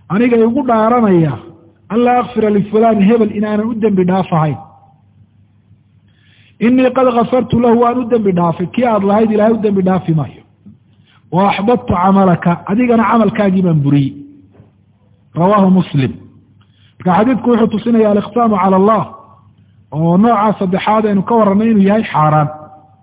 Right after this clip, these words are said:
Waayo waxaa ku jira hadmun lixuquuqi rububiyyati walilaahiyya.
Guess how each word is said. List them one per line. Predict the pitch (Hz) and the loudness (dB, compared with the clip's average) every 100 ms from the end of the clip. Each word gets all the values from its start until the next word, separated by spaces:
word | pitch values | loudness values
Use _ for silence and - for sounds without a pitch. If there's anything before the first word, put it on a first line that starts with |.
| _ _ _ _ _ _ _ _ _ _ - | _ _ _ _ _ _ _ _ _ _ -4
Waayo | 170 | 0
waxaa | 220 220 | 2 0
ku | 220 | 0
jira | 226 226 226 | 0 0 0
hadmun | 269 240 226 | 0 2 2
lixuquuqi | 214 - 208 269 220 220 | 2 0 -2 -2 -2 -2
rububiyyati | 220 220 254 240 233 | 0 0 0 0 0
walilaahiyya. | 214 214 214 220 240 | -2 -2 0 0 -2